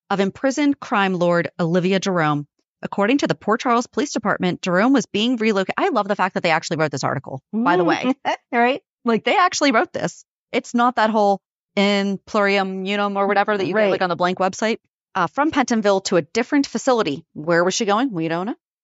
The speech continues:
Speaker 1: The prison van holding Jerome had been sabotaged and stopped in the middle of the road. Two guards escorting Ms. Jerome were found tied up but unharmed. Two masked gunmen who, who subdued the guard when then grabbed Ms. Jerome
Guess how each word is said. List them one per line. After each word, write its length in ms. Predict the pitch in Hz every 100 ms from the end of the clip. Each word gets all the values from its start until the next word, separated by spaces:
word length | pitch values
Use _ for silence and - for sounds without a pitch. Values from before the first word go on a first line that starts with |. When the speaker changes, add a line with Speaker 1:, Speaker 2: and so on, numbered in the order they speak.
| -
Speaker 1:
The 60 | 175
prison 420 | - 370 440 339
van 220 | 226 220
holding 560 | - 208 226 285 294 277 -
Jerome 380 | 262 196 170 185
had 300 | - 190 202
been 160 | 202
sabotaged 800 | - 233 269 285 180 160 175 -
and 120 | 180 160
stopped 400 | - 185 - -
in 80 | 190
the 80 | 170
middle 260 | 180 208
of 80 | 208
the 80 | 226
road. 300 | 175 156 156 _ _ _
Two 240 | - 285 302 _
guards 320 | 202 190 185
escorting 500 | - - 220 311 330
Ms. 180 | 185 165
Jerome 400 | 175 165 160 165 -
were 120 | 170
found 320 | 185 160 160
tied 260 | - 175 233
up 240 | 185 - _ _ -
but 120 | -
unharmed. 500 | - - 160 139 - _ _ _ -
Two 120 | 196
masked 400 | 196 175 - -
gunmen 460 | 185 311 175 170 180 _ _
who, 200 | - - - _ _ -
who 100 | 214
subdued 600 | 202 202 165 220 240 277 -
the 80 | 262
guard 400 | 233 190 180 180 -
when 520 | 180 185 180 175 - _ _ _
then 320 | 196 208 240 302
grabbed 320 | 202 190 185
Ms. 160 | 196 -
Jerome 400 | 226 185 175